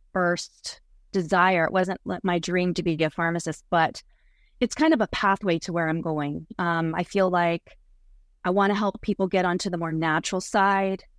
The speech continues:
and get away from pharmaceuticals. And I feel like learning about pharmaceuticals and knowing about them is the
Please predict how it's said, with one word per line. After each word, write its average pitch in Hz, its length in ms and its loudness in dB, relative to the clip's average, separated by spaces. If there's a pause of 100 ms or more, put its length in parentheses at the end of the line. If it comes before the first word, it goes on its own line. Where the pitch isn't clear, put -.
(160)
and 165 380 -2
get 175 140 0
away 165 320 2
from 240 240 0
pharmaceuticals. 240 920 0 (440)
And 185 220 2
I 180 60 4
feel 233 280 0
like 196 200 2
learning 185 520 2
about 175 540 0 (260)
pharmaceuticals 180 1000 0
and 160 220 -2
knowing 170 480 0
about 165 360 2
them 175 160 0
is 160 140 -4
the - 120 -6